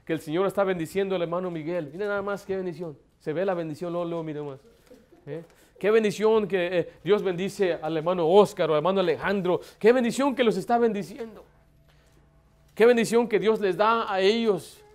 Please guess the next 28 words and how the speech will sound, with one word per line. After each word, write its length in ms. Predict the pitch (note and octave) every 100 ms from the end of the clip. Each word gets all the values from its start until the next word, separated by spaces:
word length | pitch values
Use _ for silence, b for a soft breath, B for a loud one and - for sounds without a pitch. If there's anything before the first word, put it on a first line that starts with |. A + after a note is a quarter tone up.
| - - -
y 100 | D#3+
que 100 | F3+
el 60 |
Señor 220 | D#3 G3
les 80 | A#3+
está 140 | G3+ A3
llenando 360 | G#3+ G#3+ A3
de 100 | F#3+
gozo 340 | D3+ A3 A3+ G#3+
y 60 |
alegría. 540 | F#3 F3 D#3+ A3 A3+ D#3
Oh, 240 | F#3 A3+
la 80 | G#3+
Biblia 180 | G#3 A3+
dice 320 | A3+ - G3+
que 120 | F#3
la 100 | F3
bendición 380 | E3+ E3+ D#3 G#3+
de 80 | G3
Jehová 260 | E3+ F3
no 120 | G3 G3
añade 280 | F#3+ G3
tristeza. 540 | F#3 F3 F3 G3+ G#3+ E3+
Qué 120 | G3+
bendición, 380 | G#3+ G#3 F#3+ A#3+
nos 140 | G3
debemos 240 | F3 G#3+ -
alegrar 540 | F3 D#3+ F3 G#3 F#3